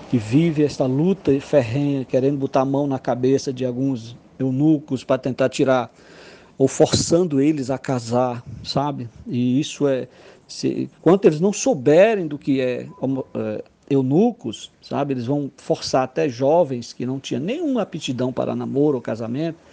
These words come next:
sabe? Eles casam, se frustram, frustra ele ou frustra a menina, e aí passam a cogitar até que são homossexuais,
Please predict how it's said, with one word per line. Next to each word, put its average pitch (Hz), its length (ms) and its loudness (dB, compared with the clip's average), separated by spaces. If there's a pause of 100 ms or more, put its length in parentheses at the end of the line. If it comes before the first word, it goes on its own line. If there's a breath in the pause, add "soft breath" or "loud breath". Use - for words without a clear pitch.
(680 loud breath)
sabe? 143 380 -2
Eles 143 380 -2 (220)
casam, 165 580 4 (440)
se - 180 -8
frustram, 170 640 4 (460)
frustra 139 500 2
ele 160 240 4
ou 135 60 0
frustra 147 340 -4
a - 20 -2
menina, 160 500 -2 (880 loud breath)
e 127 120 0
aí 127 260 0
passam 131 640 -4
a 120 420 -8
cogitar 120 640 2
até 127 300 -2
que 127 160 -8
são 131 440 -6
homossexuais, 120 920 -4